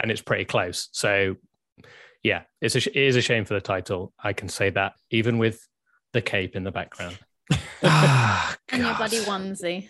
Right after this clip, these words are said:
Speaker 2: Yeah, uh, the only reason you're being so modest about all of this is 'cause you value your life, Tommy,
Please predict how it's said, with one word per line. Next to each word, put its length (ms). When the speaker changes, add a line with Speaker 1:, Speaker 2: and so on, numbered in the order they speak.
Speaker 2:
Yeah, 420
uh, 140
the 140
only 140
reason 340
you're 120
being 360
so 160
modest 340
about 200
all 100
of 80
this 160
is 80
'cause 240
you 180
value 320
your 160
life, 300
Tommy, 240